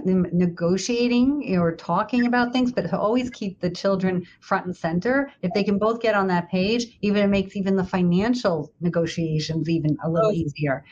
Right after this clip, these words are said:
Speaker 1: because we have a, a common, you know, goal, you know.
Speaker 2: Correct. And it's about, you know, I always remind them to keep their eye on the goal and keep their eye on the ball, if you will. I refer to myself when I'm in this process as the bumpers on the bowling alley.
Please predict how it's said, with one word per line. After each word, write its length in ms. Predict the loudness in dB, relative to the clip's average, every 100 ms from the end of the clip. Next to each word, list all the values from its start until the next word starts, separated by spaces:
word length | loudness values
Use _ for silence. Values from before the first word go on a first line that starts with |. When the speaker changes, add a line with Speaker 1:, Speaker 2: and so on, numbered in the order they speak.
| -20 -12
Speaker 1:
because 280 | -4 -2 0
we 120 | 2 2
have 180 | 2
a, 180 | 2 -2 -6 -14
a 60 |
common, 600 | -8 -2 2 2 2 0 -4 _ _ _ _ _ -4
you 140 | -2
know, 180 | -2 -8 _
goal, 380 | -2 0 0 -6 -14 _ _ _ _
you 80 | -18
know. 120 | -14 -4
Speaker 2:
Correct. 500 | 0 2 0 -2 -2
And 120 | 0 0
it's 280 | -2 -4
about, 380 | 0 2 4 2
you 60 | 0
know, 100 | 0
I 120 | 2
always 300 | 4 2 0
remind 440 | 0 2 2 2
them 120 | 0 -2
to 80 | -4
keep 240 | -6 -2
their 140 | 0
eye 280 | 2 2 2
on 180 | 2 2
the 80 | 0
goal 460 | 0 0 0 -4 _ _ -20 _
and 140 | -6
keep 240 | -2 -4 0
their 140 | 2
eye 280 | 4 4 2
on 140 | 2
the 80 | 0
ball, 380 | 0 0 2 2
if 160 | 0 -2
you 100 | 0
will. 380 | 2 2 -2 -8 -20 -20 _
I 100 | 0
refer 360 | 2 0 0 2
to 60 |
myself 520 | 2 0 0 0 0
when 120 | -2 0
I'm 120 | 0
in 120 | 2
this 160 | 0 0
process 580 | 0 0 2 0 0 0
as 240 | 0 0 -4
the 80 |
bumpers 480 | -4 -2 0 0 0
on 160 | 0 0
the 80 | 0
bowling 380 | 0 2 2
alley. 360 | 2 2 0